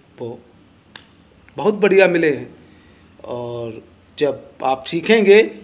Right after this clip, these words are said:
इस, जब सीखने के समय पर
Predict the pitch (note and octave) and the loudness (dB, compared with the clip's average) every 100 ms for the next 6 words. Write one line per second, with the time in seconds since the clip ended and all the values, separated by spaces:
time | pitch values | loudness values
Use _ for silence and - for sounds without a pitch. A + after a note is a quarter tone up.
0 | - E3+ - - - B2 - D#3 D#3 A3 | -14 -12 -12 -12 -12 -12 -10 -10 -6 -4
1 | A3+ A3 E3+ - - - _ _ - - | -2 0 -2 -4 -20 -20 _ _ -12 -4
2 | E3 F3 E3+ E3 | 0 0 2 0